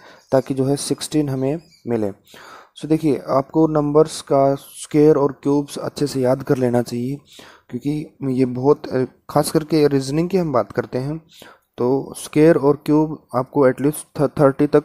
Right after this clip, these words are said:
नंबर्स के, नेचुरल नंबर के आपको याद हो तो बेहतर रहेगा। <clears throat> देखिए one plus three four, the square of four is sixteen। Now here is fifteen plus six twenty one, then square of twenty one will be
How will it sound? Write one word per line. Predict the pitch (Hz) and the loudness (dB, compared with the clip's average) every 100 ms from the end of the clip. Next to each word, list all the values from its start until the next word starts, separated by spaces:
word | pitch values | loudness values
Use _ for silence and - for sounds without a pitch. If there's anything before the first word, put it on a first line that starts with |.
| - | 0
नंबर्स | 131 120 127 - | -4 -2 -2 -2
के, | 117 107 - | -2 -2 -4
नेचुरल | 92 113 123 139 | -10 -6 -4 -4
नंबर | 127 120 113 | -4 -2 -4
के | - 117 | -2 -2
आपको | 113 - 151 160 | -2 -4 -8 -8
याद | 117 110 104 | -6 -4 -4
हो | 120 123 | -6 -8
तो | 117 | -6
बेहतर | 113 101 110 | -6 -6 -6
रहेगा। | 101 104 127 156 _ - - - - - - 233 | -6 -6 -8 -10 _ -20 -20 -20 -20 -20 -20 -8
<clears throat> | 214 226 202 165 156 | 2 6 6 4 2
देखिए | 143 131 107 _ _ _ _ _ _ _ _ 143 | 0 0 -4 _ _ _ _ _ _ _ _ -4
one | 143 156 | 0 0
plus | 160 156 160 | 2 2 2
three | - 135 107 - _ - - | 0 -2 -2 -8 _ -14 0
four, | 135 110 - _ - | 2 2 -2 _ -10
the | |
square | 123 - 147 | -10 -2 2
of | 147 143 | 2 2
four | 143 | 2
is | 135 143 - _ - - | 2 0 -6 _ -20 -14
sixteen। | 123 - 120 - _ _ _ - | -12 -8 -6 -8 _ _ _ -4
Now | 131 120 | -2 0
here | 139 139 151 | 2 2 0
is | - - | -4 -8
fifteen | 147 - 160 151 | -8 -2 -4 0
plus | 151 - | -2 -2
six | 139 - | -10 -6
twenty | - 131 127 | -2 -2 -2
one, | 117 110 - 123 | -4 -4 -8 -6
then | 120 | -6
square | - - 147 | -4 2 2
of | 143 | 2
twenty | 143 135 135 | 2 0 0
one | 135 151 | -2 -4
will | 135 123 | -6 -4
be | 139 208 | -2 -4